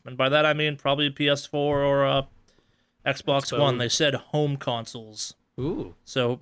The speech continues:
Speaker 1: real stuff, which will be great, 'cause this game has primarily been developed for kind of the P S P and then ported to, quote, real consoles, and it's not always made the jump well. Uh, there's a trailer out there. It looks cool.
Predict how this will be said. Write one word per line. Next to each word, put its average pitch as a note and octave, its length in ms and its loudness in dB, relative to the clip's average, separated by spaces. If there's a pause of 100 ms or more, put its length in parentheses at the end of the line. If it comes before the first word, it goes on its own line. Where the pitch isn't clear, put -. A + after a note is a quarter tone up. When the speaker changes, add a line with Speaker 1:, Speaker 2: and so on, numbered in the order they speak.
(140)
Speaker 1:
real C3+ 220 2
stuff, A2 380 -6 (160)
which B2 160 -12
will A#2+ 80 -14
be B2+ 100 -4
great, C3+ 400 2
'cause B2+ 380 -4 (340)
this D3 160 -2
game C#3+ 260 2
has C3+ 120 -2
primarily C#3+ 600 4
been C3+ 200 0
developed C3 440 2
for C3 160 -8
kind C3 320 -4
of A#2+ 120 -6
the A#2+ 100 -8
P C3+ 240 0
S C3 200 -2
P B2 500 -2 (440)
and B2 160 -6
then B2 300 0
ported C#3+ 500 4
to, A#2+ 140 -4 (180)
quote, B2+ 240 0
real A#2+ 300 -6
consoles, A#2 720 -8
and A#2 300 -2 (400)
it's - 160 -20
not F#3+ 160 4
always F3+ 260 4
made D#3 240 0
the D3 60 0
jump C3+ 420 0
well. A#2 320 -2
Uh, A#2 40 -10
there's A#2+ 140 -12
a A2+ 40 -20
trailer E3 340 2
out D#3+ 220 0
there. D#3+ 100 4
It A#2+ 80 -2
looks C3+ 180 -6
cool. D3+ 600 -2